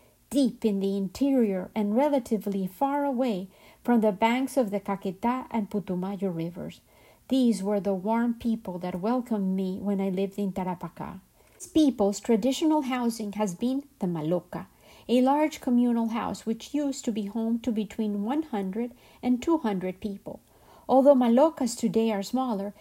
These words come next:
they are still meeting places for ritual dances, especially at times when water levels are rising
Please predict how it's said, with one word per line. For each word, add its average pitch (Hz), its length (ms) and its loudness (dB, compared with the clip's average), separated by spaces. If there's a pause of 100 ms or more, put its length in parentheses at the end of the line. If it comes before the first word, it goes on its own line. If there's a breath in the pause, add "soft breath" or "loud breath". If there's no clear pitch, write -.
(240 loud breath)
they 285 120 4
are 269 140 6
still 294 380 2
meeting 240 400 2
places 220 460 -4
for 240 140 0
ritual 226 480 0
dances, 185 560 -6 (260 loud breath)
especially 233 680 0
at 185 160 -4
times 196 400 -2
when 196 200 -2
water 247 260 2
levels 226 440 -2
are 190 120 -4
rising 208 500 -4